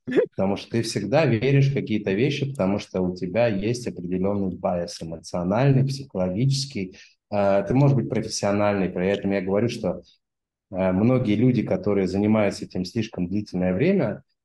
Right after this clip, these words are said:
и вот это вот самая большая моя проблема, то, что с большим количеством людей, которые, вот, там, знаешь, двадцать лет этим управлением занимаются,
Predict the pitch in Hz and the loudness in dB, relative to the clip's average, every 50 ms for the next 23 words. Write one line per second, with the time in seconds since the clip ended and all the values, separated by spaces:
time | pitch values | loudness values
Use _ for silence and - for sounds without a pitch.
0 | _ - 117 107 120 120 143 135 139 113 113 113 - - - - 143 139 127 - | _ -2 0 2 2 4 4 4 4 2 2 0 -2 -2 0 2 4 4 4 4
1 | 107 104 - - 117 107 104 101 95 101 104 101 104 110 113 101 92 95 90 95 | 4 2 2 2 2 2 2 2 2 2 2 2 2 2 2 0 0 -4 -6 -6
2 | 90 - - 87 - - - - 104 104 101 - 123 107 - 98 110 113 113 - | -8 -8 -8 -8 -8 -8 -4 -2 -2 -2 0 0 -2 0 0 2 0 0 -2 -4
3 | - 95 90 92 98 147 175 - - - 104 92 90 82 87 85 - 82 85 104 | -4 -2 0 0 2 2 0 0 -2 -2 -2 0 0 0 -2 -4 -4 -4 -2 -2
4 | 117 104 87 - 92 110 110 110 - 110 107 92 90 - - 87 87 85 80 - | -2 -2 -2 0 0 0 0 0 0 0 0 0 0 -4 -6 -6 -6 -4 -2 0
5 | 104 104 101 101 92 85 85 85 80 82 90 92 104 127 151 170 143 139 - - | 0 2 2 2 2 0 -2 -4 -4 -2 -2 0 0 0 0 -2 -4 -6 -8 -14
6 | - | -14